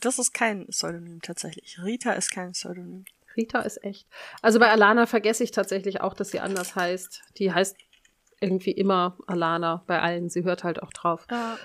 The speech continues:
Speaker 2: <laughs>
Speaker 1: Ja.
Speaker 2: Ja.
Speaker 1: Herrlich. Äh,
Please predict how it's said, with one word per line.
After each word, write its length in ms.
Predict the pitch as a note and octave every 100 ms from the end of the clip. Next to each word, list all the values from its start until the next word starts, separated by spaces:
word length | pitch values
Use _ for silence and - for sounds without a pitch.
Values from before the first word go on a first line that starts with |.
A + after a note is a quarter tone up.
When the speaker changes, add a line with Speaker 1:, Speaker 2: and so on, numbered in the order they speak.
| G3 - -
Speaker 2:
<laughs> 320 | B3 - A#3+ - _ _ _ -
Speaker 1:
Ja. 200 | F#3+ F3 - - - _ _ A3+
Speaker 2:
Ja. 260 | G#3 F#3+ -
Speaker 1:
Herrlich. 400 | F#3+ F#3+ F#3 _ _ _ _ - D4+ _ _ _ _ - - _ _ _ _ _ _ D4+ - - - _ _ _ -
Äh, 320 | G3+ G#3 G#3